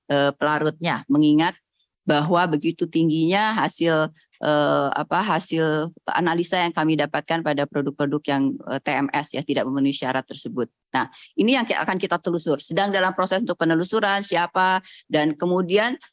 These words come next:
kemana lagi, ya, bahan, bahan pelarut tersebut, eh, diedarkan atau dibeli oleh industri yang mana lagi, itu yang sedang dilakukan penelusuran. Saya kira itu sangat penting sekali, sehingga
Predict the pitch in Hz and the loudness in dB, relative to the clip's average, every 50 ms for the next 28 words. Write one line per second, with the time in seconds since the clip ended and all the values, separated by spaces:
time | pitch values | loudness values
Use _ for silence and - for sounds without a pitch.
0 | _ _ _ _ - 240 214 226 233 247 254 277 269 277 277 277 294 320 277 226 | _ _ _ _ -2 0 0 2 2 2 2 2 4 4 2 2 2 2 0 0
1 | 226 214 170 143 - - - - 135 143 165 214 339 - _ _ _ _ _ - | 0 0 0 -2 -2 -6 -6 -2 0 0 0 0 -4 -8 _ _ _ _ _ -6
2 | 143 151 170 170 180 180 175 175 151 - - - 160 165 196 185 185 175 - 180 | -2 0 0 2 2 0 0 0 -2 -4 -2 -2 -2 0 0 0 -2 -2 0 0
3 | 170 170 165 180 175 - 180 180 - 180 151 156 226 247 - - _ _ _ _ | 0 0 0 -2 -4 -4 -6 -6 -6 -4 -2 0 -2 -2 -2 -8 _ _ _ _
4 | - 170 170 170 165 170 165 165 165 160 160 165 170 _ _ _ - 180 180 190 | -2 0 0 2 2 2 2 0 0 0 -2 -4 -6 _ _ _ -2 0 0 2
5 | 196 214 240 302 403 - 277 247 254 220 208 196 196 185 170 165 147 147 156 165 | 2 0 0 -2 -2 -2 -2 -2 0 -2 0 0 0 0 0 0 2 2 2 2
6 | 208 247 - - 175 175 196 202 180 180 175 170 - - 170 170 160 170 165 160 | 2 2 2 2 2 2 2 0 0 0 0 -2 -2 -2 -2 0 2 2 2 2
7 | 165 160 160 165 180 170 160 165 - 202 208 202 - 175 165 175 180 175 160 147 | 2 2 0 0 0 0 0 0 0 0 -2 -2 -2 -2 -2 -2 0 0 -2 -2
8 | 151 - - 156 156 160 147 151 147 147 - - 156 - 151 147 220 180 175 180 | -2 -2 -2 -2 0 0 2 0 2 2 0 -2 -2 -2 -4 -4 -2 -2 -2 -2
9 | - 202 - 180 165 165 - - 165 156 156 156 160 - 175 170 170 175 160 - | -4 -6 -2 -2 -2 -2 -2 -4 -4 -2 -2 -4 -2 -2 -2 0 0 -2 -2 -4
10 | _ - - _ _ _ _ - 175 165 165 165 175 196 226 214 | _ -20 -20 _ _ _ _ -2 2 2 4 4 4 2 0 -2